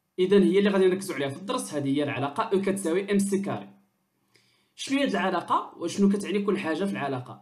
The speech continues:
أو كنسميوها طاقة الكتلة، لواحد الجسم. ام هي كتلة الجسم،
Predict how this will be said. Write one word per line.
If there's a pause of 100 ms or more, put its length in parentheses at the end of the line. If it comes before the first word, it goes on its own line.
(120)
أو
كنسميوها
طاقة (100)
الكتلة، (1500)
لواحد
الجسم. (560)
ام
هي
كتلة
الجسم،